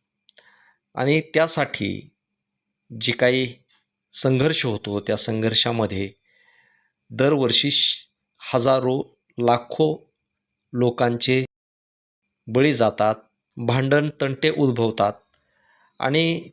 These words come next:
त्यामध्ये या गोरगरीब लोकांची कोर्ट कचऱ्या करण्यामध्ये, पोलिसी कारवाई करण्यामध्ये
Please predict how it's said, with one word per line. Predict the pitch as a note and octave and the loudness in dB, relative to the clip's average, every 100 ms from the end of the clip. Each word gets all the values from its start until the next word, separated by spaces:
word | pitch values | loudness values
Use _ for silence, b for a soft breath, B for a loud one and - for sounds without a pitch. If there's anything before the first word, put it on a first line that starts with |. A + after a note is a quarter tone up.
| - | -2
त्यामध्ये | D3+ D#3+ C#3+ B2 A#2 A2 - _ _ _ _ _ - | 0 2 2 2 2 0 -10 _ _ _ _ _ -4
या | B2 B2+ B2+ A#2+ | 2 4 4 2
गोरगरीब | B2+ B2+ C3+ C#3+ C#3 | 0 2 4 2 4
लोकांची | A#2+ A#2+ A2+ - A2 | 2 4 0 -2 -4
कोर्ट | - A#2+ A#2+ | 0 0 0
कचऱ्या | - A#2+ B2+ B2+ | -2 -2 0 0
करण्यामध्ये, | B2 A2+ G#2+ G2 F#2+ G2+ C3+ - - | 0 -2 -2 -2 -2 -4 -8 -12 0
पोलिसी | C3+ C#3+ C#3+ E3 | 2 2 2 -2
कारवाई | D#3+ C#3 C#3 D3 | 0 0 0 -2
करण्यामध्ये | C#3+ B2 A2 G2+ F#2+ A2 | 0 0 2 0 0 -4